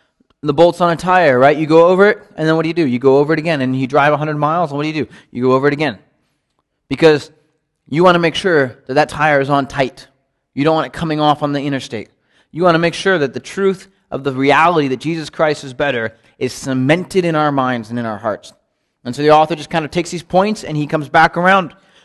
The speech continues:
And he comes back around again. So we talked about this the last couple weeks, but he brings it up here.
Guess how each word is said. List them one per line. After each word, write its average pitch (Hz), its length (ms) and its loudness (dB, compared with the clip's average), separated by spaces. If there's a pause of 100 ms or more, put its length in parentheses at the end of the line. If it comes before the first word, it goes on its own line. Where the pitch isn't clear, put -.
(160)
And 160 520 0
he 175 140 0
comes 170 240 -2
back 175 240 2
around 185 300 2
again. 185 260 0
So 156 80 -8
we 165 120 4
talked 185 280 4
about 165 120 -2
this 160 180 -4
the 165 40 -6
last 165 260 0
couple 160 200 -2
weeks, 214 220 -6
but 151 120 -6
he 143 60 0
brings 160 320 -2
it 185 80 0
up 190 140 0
here. 214 280 -2